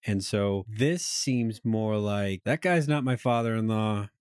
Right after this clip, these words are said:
and he's never gonna be." But like he said, there might be some value in, in observing him for a few more days.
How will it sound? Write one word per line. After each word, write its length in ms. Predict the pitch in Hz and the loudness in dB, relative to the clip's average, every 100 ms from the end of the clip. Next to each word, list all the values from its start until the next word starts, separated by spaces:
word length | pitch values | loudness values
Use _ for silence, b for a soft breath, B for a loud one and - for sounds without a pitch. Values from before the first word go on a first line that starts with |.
| _ - | _ -6
and 440 | 107 101 98 95 | -2 -2 -2 -6
he's 500 | - - - 113 117 | -10 -14 -12 -4 -2
never 240 | 113 135 131 | 0 0 0
gonna 200 | 117 104 | -2 0
be." 420 | 101 98 95 95 - _ b b b | 0 0 0 -4 -14 _ b b b
But 320 | 110 135 131 120 | 0 2 2 -2
like 160 | 110 | -4
he 160 | - 135 | 0 0
said, 340 | - 107 98 | 0 -2 0
there 100 | 113 | 0
might 200 | 135 135 | 0 0
be 100 | 131 | 0
some 300 | 117 156 147 | 0 0 2
value 460 | 127 117 117 113 101 | 0 0 0 0 0
in, 260 | 95 95 - - | 0 -2 -6 -4
in 260 | 110 101 113 - | 0 0 -2 -2
observing 540 | 113 110 113 110 101 | -2 0 -2 -2 -4
him 120 | 90 | -4
for 160 | 85 90 | -4 -4
a 60 | 85 | -4
few 180 | 98 | -4
more 180 | 92 87 | -2 -2
days. 520 | 82 80 76 - - | -4 -8 -10 -18 -20